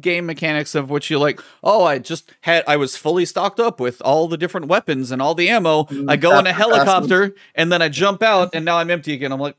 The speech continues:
Speaker 1: "What the hell?" Like, that's one
Speaker 2: Yep.
Speaker 1: example of, so it's like,
Speaker 2: I
Speaker 1: it's
Speaker 2: hate
Speaker 1: one of
Speaker 2: that.
Speaker 1: those.
Speaker 2: Okay.
Speaker 1: Yeah,
Speaker 2: It's so
Speaker 1: um,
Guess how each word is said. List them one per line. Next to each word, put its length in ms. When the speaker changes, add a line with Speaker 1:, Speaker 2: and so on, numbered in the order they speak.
Speaker 1:
"What 220
the 60
hell?" 340
Like, 280
that's 220
one 180
Speaker 2:
Yep. 80
Speaker 1:
example 480
of, 420
so 160
it's 120
like, 140
Speaker 2:
I 40
Speaker 1:
it's 120
Speaker 2:
hate 80
Speaker 1:
one 120
of 80
Speaker 2:
that. 120
Speaker 1:
those. 480
Speaker 2:
Okay. 100
Speaker 1:
Yeah, 520
Speaker 2:
It's 180
so 180
Speaker 1:
um, 280